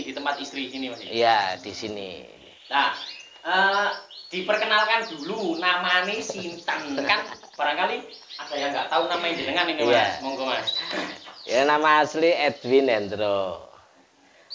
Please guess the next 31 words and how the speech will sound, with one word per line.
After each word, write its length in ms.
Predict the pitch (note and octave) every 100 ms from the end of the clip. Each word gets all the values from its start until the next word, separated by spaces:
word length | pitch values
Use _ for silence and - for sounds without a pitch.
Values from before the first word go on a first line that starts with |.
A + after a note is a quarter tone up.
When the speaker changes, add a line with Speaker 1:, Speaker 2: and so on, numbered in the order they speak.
| -
Speaker 2:
Kalau 220 | G2+ G#2+
nama 320 | A2+ A#2 A#2 A2+
s-, 160 | - - - -
Facebooknya 1000 | A2+ A2+ A2+ G#2 B2 C#3 D3 D3 C#3+ C#3+
Speaker 1:
Iya. 80 | - _ _ _
Speaker 2:
H 80 | - G#2+ A2
N 40 | A#2+
D 20 | A2+
R 180 | G#2+ B2+ A#2
Pendowo. 560 | A2 G2+ G2 F#2 D2+ - _ _ -
Speaker 1:
H 80 | - -
N 100 | F2+
D 40 | - F2+
R 100 | G#2 -
Pendowo. 440 | - F#2+ G2 G2+
Speaker 2:
Nah. 280 | G2 E2 E2+ D2+ C#2+ - - -
Speaker 1:
Eh, 220 | B2+ B2 A#2
itu 80 | -
tadi 180 | D#3 D#3
sahabat, 600 | E3+ C#3+ D#3+ - - - B2+
namanya 560 | C3+ C#3 C#3 D3 E3
juga 480 | - B2+ A#2 A#2 - - _ _ _ _
Facebook 320 | C3+ C3+ D#3+
sudah 80 | C#3 A#2
disebutin. 560 | - A2 A2+ D3 D#3+
Nah, 320 | - F#2+ F2 -
sekarang 400 | - - D3+ - - - _ _
kita 320 | - C3+ -
bahas 440 | F#2+ G#2 C#3 D3 C#3
masalah 560 | C3 - G#2+ C3+ C#3 - - F3+
ini, 320 | F#3 D#3+